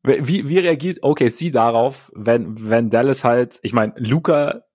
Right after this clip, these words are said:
spielt physisch, Washington, ähm, Gafford, also wa-, wa-, wa-, was, und ich, ich will,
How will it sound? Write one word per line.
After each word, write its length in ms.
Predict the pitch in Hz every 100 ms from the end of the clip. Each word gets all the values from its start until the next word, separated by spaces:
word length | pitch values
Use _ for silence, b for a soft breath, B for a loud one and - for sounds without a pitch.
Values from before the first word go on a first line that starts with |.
| _ _ _ _ _
spielt 280 | - 147 147
physisch, 640 | - 131 135 127 - -
Washington, 840 | 120 123 - 127 - 123 123 131 - _ -
ähm, 340 | 110 110 113
Gafford, 640 | 127 120 - 117 110 - _ _ _
also 260 | 110 113 113
wa-, 180 | 127
wa-, 260 | 127 101 120
wa-, 200 | 123 113
was, 420 | 123 - - -
und 120 | 143 135
ich, 160 | 135
ich 100 | 127
will, 100 | 139